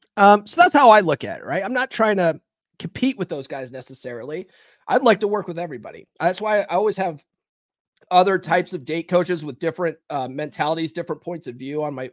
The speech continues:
on my podcast. You know, I just like providing that value to people. Um, now,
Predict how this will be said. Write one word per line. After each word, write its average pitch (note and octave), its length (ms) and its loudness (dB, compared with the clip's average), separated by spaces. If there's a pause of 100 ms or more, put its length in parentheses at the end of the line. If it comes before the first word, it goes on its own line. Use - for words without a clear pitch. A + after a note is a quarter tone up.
on C#3 100 -12
my A2+ 120 -12
podcast. - 560 -14 (100)
You A#2+ 80 -14
know, A2 100 -12
I E3 120 -8
just - 180 -16
like D#3+ 260 -8 (380)
providing F3 440 -2
that E3 180 -2
value D#3+ 260 -4
to G#2 80 -14
people. - 500 -16 (840)
Um, G3 300 6
now, A3 420 6